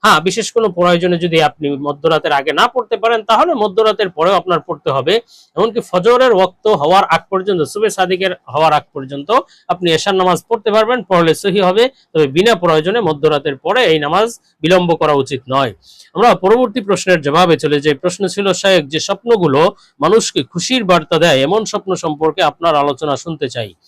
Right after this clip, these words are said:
দেখুন, আল্লাহ সুবহানাহু ওয়া তাআলা স্বপ্নর মাধ্যমে মানুষকে বিভিন্ন সময় বিভিন্ন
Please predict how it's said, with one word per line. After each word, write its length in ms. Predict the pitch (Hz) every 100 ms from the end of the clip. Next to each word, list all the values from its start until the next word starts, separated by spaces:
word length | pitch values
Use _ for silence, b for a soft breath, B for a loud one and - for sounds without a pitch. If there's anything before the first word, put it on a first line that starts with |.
| b b b b _ _ _ _ _ _ -
দেখুন, 380 | 175 190 240 185
আল্লাহ 260 | 175 220 202
সুবহানাহু 540 | - 175 175 185 165
ওয়া 120 | 151
তাআলা 600 | 135 143 156 175 185 247 - 180
স্বপ্নর 600 | - 240 - 240 226 175
মাধ্যমে 540 | 143 139 160 170 196
মানুষকে 420 | 226 175 185 -
বিভিন্ন 380 | 151 156 233 233
সময় 320 | 180 165 202
বিভিন্ন 520 | 180 175 180 170 160